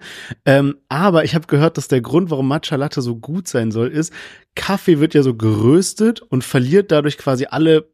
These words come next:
positiven Eigenschaften, außer dass es noch wach macht. Aber Matcha wird einfach nur so fein ge-, also getrocknet und fein gemahlen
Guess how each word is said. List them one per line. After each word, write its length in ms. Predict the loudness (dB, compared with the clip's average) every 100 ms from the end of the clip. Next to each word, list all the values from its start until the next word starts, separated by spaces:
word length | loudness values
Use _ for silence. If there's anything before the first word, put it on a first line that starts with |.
| _ -6
positiven 600 | 2 2 2 -6 -4 -2
Eigenschaften, 600 | 2 2 2 -2 -4 -6
außer 200 | -4 -2
dass 140 | -2
es 80 | -2
noch 240 | -4 -2
wach 240 | -4 -4 -6
macht. 280 | -8 -10 -18 -16 -10
Aber 220 | -4 2
Matcha 600 | 2 4 2 0 0 2 2
wird 180 | 0
einfach 240 | -2 -2 2
nur 160 | 2
so 80 | 2
fein 460 | -2 -4 0 2 2
ge-, 120 | 0
also 180 | -2 -6
getrocknet 540 | -6 -2 -2 0 0
und 120 | -2
fein 320 | -4 -2 0 0
gemahlen 400 | 0 0 -2